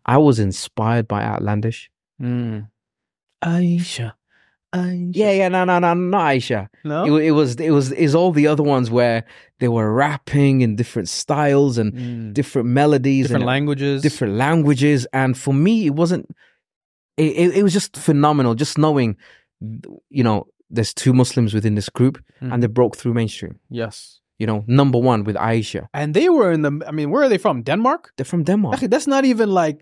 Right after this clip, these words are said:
Speaker 2: mainstream. Like, they're in the bushes.
Speaker 1: <laughs>
Speaker 2: And they somehow cracked the system.
Speaker 1: They, they,
Speaker 2: Amazing.
Speaker 1: they, they, they really, really aced it. They knew what they were doing,
Speaker 2: Yeah.
Speaker 1: and it was amazing. Few years later, I mean, not few years, like,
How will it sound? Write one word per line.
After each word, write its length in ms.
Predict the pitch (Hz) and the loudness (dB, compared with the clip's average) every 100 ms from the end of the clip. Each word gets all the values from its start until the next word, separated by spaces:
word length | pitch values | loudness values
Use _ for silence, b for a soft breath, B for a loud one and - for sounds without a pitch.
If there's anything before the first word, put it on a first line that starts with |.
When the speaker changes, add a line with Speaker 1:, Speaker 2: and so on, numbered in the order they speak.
| - | -6
Speaker 2:
mainstream. 800 | 165 214 254 233 - 262 254 165 | -2 2 0 -2 2 2 2 2
Like, 180 | 156 | 0
they're 140 | 156 233 | 2 2
in 160 | 226 | 2
the 80 | 226 | 0
bushes. 580 | 151 262 - 175 127 - 139 | 2 0 0 -4 -4 -12 -6
Speaker 1:
<laughs> 40 | - 156 B B B B B 480 427 311 | -4 -6 B B B B B -10 -6 -2
Speaker 2:
And 200 | - 247 | -2 0
they 100 | 269 | 0
somehow 460 | - 269 262 262 247 | 0 -2 2 0 0
cracked 500 | - - 240 247 - | -2 0 0 0 -4
the 100 | 202 | -4
system. 540 | 247 247 - 143 120 - | -2 -4 -2 -4 -4 -2
Speaker 1:
They, 180 | 175 | 2
they, 240 | 156 180 180 | 2 2 2
Speaker 2:
Amazing. 400 | 214 320 185 113 | 4 2 0 -2
Speaker 1:
they, 220 | 160 156 | 0 0
they, 400 | 127 151 143 117 - | 0 -2 -2 -4 -2
they 180 | 143 123 | 0 0
really, 440 | 123 156 143 127 | 2 2 2 0
really 340 | 117 120 110 | 0 -2 -2
aced 420 | - 127 110 - 110 | -2 -2 -2 -4 -8
it. 140 | - | -2
They 160 | 139 135 | 0 2
knew 220 | 151 190 | 4 4
what 160 | 160 123 | 2 0
they 80 | |
were 100 | 120 | -2
doing, 380 | 104 107 98 90 | -2 -4 -4 -6
Speaker 2:
Yeah. 180 | - 107 104 | -6 -6 -4
Speaker 1:
and 80 | |
it 60 | 98 | -4
was 100 | 104 | -6
amazing. 520 | 98 104 120 104 95 - B B B _ _ _ | -6 -2 0 0 -4 -8 B B B _ _ _
Few 280 | _ - 165 | _ -4 0
years 180 | 165 117 | 2 2
later, 340 | 143 190 - | 2 0 0
I 60 | 113 | 0
mean, 160 | 135 120 | 2 2
not 160 | 127 | 0
few 100 | - | -2
years, 120 | 101 | -4
like, 180 | 98 92 | -4 -6